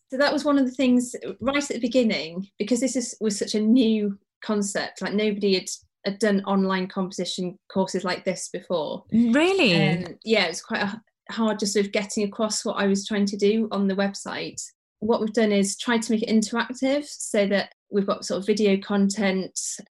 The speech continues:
Speaker 1: the sort of model composition, which you may as a teacher in the classroom not have time to write yourself.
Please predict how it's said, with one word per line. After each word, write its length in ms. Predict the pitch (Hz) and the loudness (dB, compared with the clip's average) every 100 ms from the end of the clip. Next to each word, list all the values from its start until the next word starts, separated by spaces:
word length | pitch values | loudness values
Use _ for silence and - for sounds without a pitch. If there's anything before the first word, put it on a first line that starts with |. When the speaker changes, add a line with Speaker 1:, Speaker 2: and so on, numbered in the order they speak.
| - | -10
Speaker 1:
the 60 | 185 | -4
sort 180 | - 196 | 0 4
of 60 | |
model 220 | 233 240 | 4 4
composition, 760 | 220 220 202 208 202 - 180 170 | 2 0 0 2 0 0 -4 -2
which 300 | 190 - - | -4 -4 0
you 120 | 220 | 2
may 300 | 220 226 226 | 4 6 6
as 80 | 220 | 4
a 80 | 202 | 0
teacher 380 | 202 233 - 202 | -2 -4 -4 -6
in 60 | |
the 80 | 190 | -6
classroom 840 | 196 254 247 - 196 131 170 202 202 | -4 -4 -4 -6 -6 -4 -2 -2 0
not 200 | 226 202 | 0 0
have 160 | 226 220 | -4 -4
time 240 | - 220 220 | -2 2 2
to 140 | 214 | 2
write 240 | 226 247 - | 0 0 0
yourself. 460 | 196 196 165 - | -4 -4 -6 -8